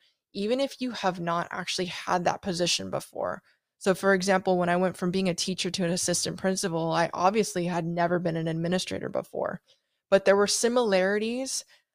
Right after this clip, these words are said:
of experiences that I had as a teacher that I could relate to when questions came up about how I would handle different situations.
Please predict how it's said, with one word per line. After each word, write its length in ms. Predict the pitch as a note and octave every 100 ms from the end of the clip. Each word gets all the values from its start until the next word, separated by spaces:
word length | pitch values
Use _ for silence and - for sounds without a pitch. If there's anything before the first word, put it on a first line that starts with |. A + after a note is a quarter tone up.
| _
of 300 | - F3 F3
experiences 800 | - F3+ - G#3+ G#3+ G#3+ - F3+
that 160 | F3+ F3
I 100 | F3
had 340 | F3 F3+ F3+
as 140 | F3+ E3+
a 40 |
teacher 540 | - - F#3 - A3+ A3+
that 200 | F3 -
I 160 | F3
could 240 | F3+ G3+ G3+
relate 600 | F#3+ F3 F3 F3 F#3 - -
to 400 | - F3 E3+ F3 - _ -
when 180 | F#3+
questions 540 | F#3 - G3 - G3+ -
came 280 | - F#3+ F3
up 180 | E3
about 280 | E3+ E3+ D#3
how 260 | - F#3 F3+
I 80 | F3+
would 160 | F#3
handle 400 | F3 G3 F3+ F3
different 360 | F#3 E3+ E3+ E3
situations. 1000 | F3 - F3 E3 E3+ - E3+ E3 F3